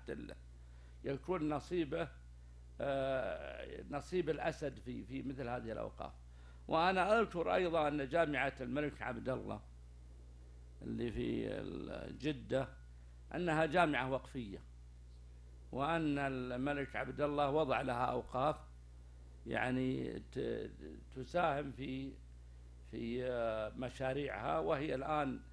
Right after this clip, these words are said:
متخصصة في ال-، في البحث العلمي، ونؤمل إن شاء الله يكون لها جهود طيبة. لكن مثل ما قالت الدكتورة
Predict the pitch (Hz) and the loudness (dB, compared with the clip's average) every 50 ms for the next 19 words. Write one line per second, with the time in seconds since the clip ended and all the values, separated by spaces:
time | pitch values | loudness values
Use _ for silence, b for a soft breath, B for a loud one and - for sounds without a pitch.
0 | b b b b b b - - 127 127 - 147 - - 175 170 165 - 156 151 | b b b b b b -6 -4 -4 -4 -4 -6 0 2 2 2 2 0 -4 -4
1 | 127 - 160 127 117 - 110 117 117 117 117 110 107 95 - 127 131 131 117 110 | -2 0 0 0 0 0 -2 -4 -2 -2 -2 -2 -4 -4 -4 -4 -4 -4 -4 -4
2 | 113 110 113 - - - - - - - 143 - 104 113 147 147 143 143 160 170 | -4 -4 -4 -2 0 0 0 0 -4 -6 -6 -4 -2 -2 0 0 0 0 -2 -2
3 | 170 - - b b b b b b b b - - 190 202 185 175 170 180 202 | -4 -6 -8 b b b b b b b b -2 0 2 4 4 4 4 4 2
4 | 190 175 165 160 147 147 143 135 - 156 139 135 135 143 147 156 139 131 139 143 | 2 2 2 2 2 2 0 0 0 2 4 4 4 4 4 4 4 4 4 2
5 | 135 127 - - 165 147 135 139 139 139 156 147 123 113 131 120 123 156 147 127 | 0 -2 -2 -2 0 2 4 4 4 4 4 2 2 0 0 0 0 0 0 -2
6 | - - - - - - - b b b b b b b b b b - - 156 | -4 -6 -10 -16 -16 -16 -16 b b b b b b b b b b -2 2 4
7 | 156 160 147 139 113 117 113 127 139 135 - 160 151 147 160 147 143 127 127 131 | 4 4 4 2 2 2 2 2 2 2 0 -2 -2 0 0 2 2 2 2 2
8 | 127 117 143 143 135 - 143 135 120 123 123 - - - 139 135 127 120 131 127 | 2 4 4 4 4 2 -2 -6 -4 -6 -6 -6 -6 -6 -4 -2 0 0 0 0
9 | - | -2